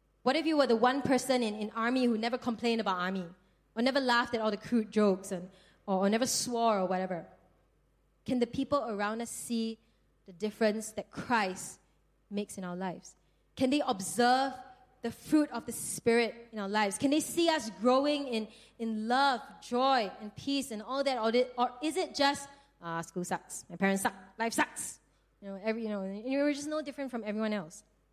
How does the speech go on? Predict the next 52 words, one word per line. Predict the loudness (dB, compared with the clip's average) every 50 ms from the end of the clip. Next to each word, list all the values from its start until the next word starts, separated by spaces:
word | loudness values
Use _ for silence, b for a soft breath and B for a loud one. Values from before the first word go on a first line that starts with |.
| _ _ _ _ _ _ _ _ _ _ _ _ _ b b b b b b b b
And | 0 2 4
now, | 4 2 2 0
I, | -4 -2 0
I | 0
know | 2 4 4 4
that | 4 4
all | 4 2 2
this | 0 -4 -8
is | -12 -12 -8
tough. | -4 -4 -4 -4 -6 -12 _ _ -10
You | -8
know, | -4
I | -2 0
know | 2 2 4
that | 4 4 6
it, | 6 4 4 2 0 -2
it | 0 0
is, | 0 -2 -4 -8 -20 _ -4
it | -2 -2 0
is | -2
a | -2
high | -2 0 -2 0
calling. | 0 0 0 0 0 0
And, | 0 0
and | 0 0
I | 2 2 0
failed | 0 0 2 4 6 6 6 4
many | 2 0 -2 -2
times | -2 0 2 2 2 0 -2 -4 B B B B B B B B
myself. | -2 -2 -2 0 2 4 4 4 4 0 -2
You | -2
know, | 0 2
I | 2 2 2
was | 0 0 -2
not | 0 2 4 4 2 2 -2 -4
perfect | -4 -4 -2 -2 -4 -4 -4 -6
at | -10 -8 -2
all. | 2 4 4 4
And | 4 4
I, | 0 0
and | 0 0
I | 2
was, | 2 0 0 -2 B B B B B B
many | 2 2 2 2 0
times | 0 0 0 0 0
I've | 0
not | 2 2 0 0
been | 0 -2
a | -2
good | -2 -2 -4
testimony. | -2 -6 -6 -4 -2 0 0 2 0 0 -2 _ _ _ _ _ _ _ _ _ -2
Um, | -2 0 0 0